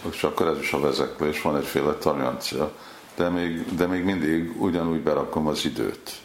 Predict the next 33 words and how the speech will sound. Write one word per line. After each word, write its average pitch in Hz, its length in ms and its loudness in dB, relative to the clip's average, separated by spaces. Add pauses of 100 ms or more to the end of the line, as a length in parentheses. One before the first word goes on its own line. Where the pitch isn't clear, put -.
(220)
Lehet, 87 200 2
hogy - 160 -8
kevesebb 71 500 0
az 71 140 0
eredmény, 69 680 0 (380)
de - 60 4
az 78 180 4
idő, 64 340 -2 (1040)
ö, 73 220 2
még, 76 440 0
még 73 320 -2
mindig 69 360 -4
ugyanaz. 62 520 -6 (960)
És 85 200 0
akkor 82 240 4
ezt - 140 0
akartam 76 400 0
mondani, 73 340 4
hogy 78 120 2
ott 76 220 2
ugye 82 180 2
van 73 220 2
a, 73 160 2
a 76 100 -2
külvilágban 69 580 2
emberek, 69 360 0
amikor, 69 340 -2
hogyha 76 220 -2
arról 80 360 4
szól, 78 220 2
hogy 78 140 0
nem 78 160 2
esznek, 78 680 -2